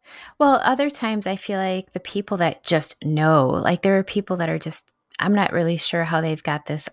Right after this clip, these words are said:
you know, idea. They just know, you know, from the time that they're very young what their purpose is. But I feel like when we compare ourselves to those people,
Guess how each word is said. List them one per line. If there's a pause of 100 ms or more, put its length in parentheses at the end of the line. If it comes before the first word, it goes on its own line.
you
know,
idea.
They
just
know, (160)
you
know,
from
the
time
that
they're
very
young
what
their
purpose
is. (460)
But
I
feel
like
when
we
compare
ourselves
to
those
people,